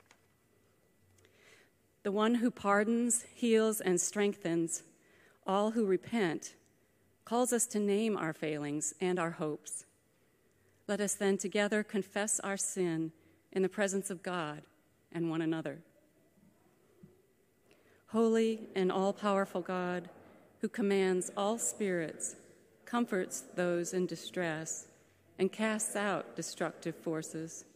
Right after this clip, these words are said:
we confess that we are unable to do your will.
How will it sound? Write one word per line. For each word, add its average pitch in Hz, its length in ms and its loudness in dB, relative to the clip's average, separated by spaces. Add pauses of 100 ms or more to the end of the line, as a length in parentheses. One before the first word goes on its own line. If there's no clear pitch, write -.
(500)
we 220 140 0
confess 226 720 -2
that - 220 -2
we 196 200 0
are 170 200 -2 (120)
unable 196 460 2
to - 180 -8
do 175 120 -2
your 156 300 -2
will. 151 400 -6